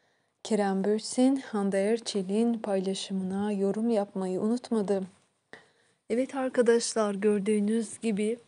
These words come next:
Kerem Bürsin, biricik sevgilisi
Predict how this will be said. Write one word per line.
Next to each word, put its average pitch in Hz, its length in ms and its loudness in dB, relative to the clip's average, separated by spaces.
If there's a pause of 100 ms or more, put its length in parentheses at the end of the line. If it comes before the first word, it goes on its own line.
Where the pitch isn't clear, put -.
(1200)
Kerem 196 400 -2
Bürsin, 220 560 -2 (560)
biricik 196 360 -4
sevgilisi 190 760 -2